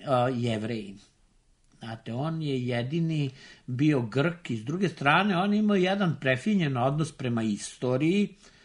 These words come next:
Kaže, pa ono što se pričalo, što smo ispitali, jel da, i tako dalje, koji je jednostavno imao taj, a, a, a, odnos prema, prema, a, a,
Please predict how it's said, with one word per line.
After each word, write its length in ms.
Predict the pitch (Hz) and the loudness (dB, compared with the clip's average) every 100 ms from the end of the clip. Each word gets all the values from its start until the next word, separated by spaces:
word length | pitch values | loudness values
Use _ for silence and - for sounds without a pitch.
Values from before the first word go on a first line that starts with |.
| _ - | _ -2
Kaže, 280 | 170 151 | 2 2
pa 60 | 170 | 4
ono 200 | 170 156 | 4 4
što 180 | - 139 | 0 -6
se 180 | - 117 | -4 -4
pričalo, 640 | 123 135 156 - 196 160 | 0 0 0 0 0 0
što 160 | - | -4
smo 200 | 104 - | -12 -10
ispitali, 680 | 101 - - 127 127 160 135 | -10 -8 -4 -4 -4 -4 -4
jel 240 | 101 107 123 | -6 -8 -8
da, 140 | 120 | -8
i 80 | 104 | -10
tako 340 | - - - | -14 -16 -14
dalje, 400 | 95 107 139 175 170 - - - | -10 -6 -2 -4 -4 -14 -20 -20
koji 260 | - 110 110 | -8 -6 -4
je 220 | 107 104 - | -4 -6 -8
jednostavno 1200 | 107 120 131 127 - 123 127 131 127 123 120 - | -6 -4 -4 -6 -8 -6 -4 -4 -2 -2 -2 -6
imao 400 | 131 127 143 139 | -4 -2 0 -2
taj, 340 | 123 120 123 123 110 107 107 | -2 -4 -2 -2 -2 -4 -8
a, 200 | 101 95 95 - - - - - - | -10 -14 -18 -20 -20 -20 -20 -20 -12
a, 160 | 98 101 | -12 -10
a, 220 | 104 104 113 | -10 -10 -8
odnos 460 | - 117 131 123 - | -6 -4 -2 -4 -6
prema, 540 | - 117 120 117 113 | -6 -4 -2 -2 -4
prema, 220 | - 117 123 | -6 -4 -4
a, 380 | 127 113 110 117 | -4 -2 -2 -4
a, 280 | 117 110 | -2 -2